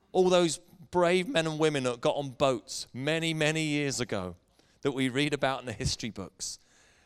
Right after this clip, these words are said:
And they, <laughs> they rowed across the Atlantic Sea, going, going with the good news of the gospel to others. The model,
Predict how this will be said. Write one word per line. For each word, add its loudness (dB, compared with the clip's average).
And -4
they, 0
<laughs> -12
they 4
rowed 6
across 4
the 0
Atlantic 0
Sea, -2
going, -6
going -6
with -8
the -10
good -6
news -12
of -4
the -10
gospel -8
to -10
others. -10
The 2
model, 0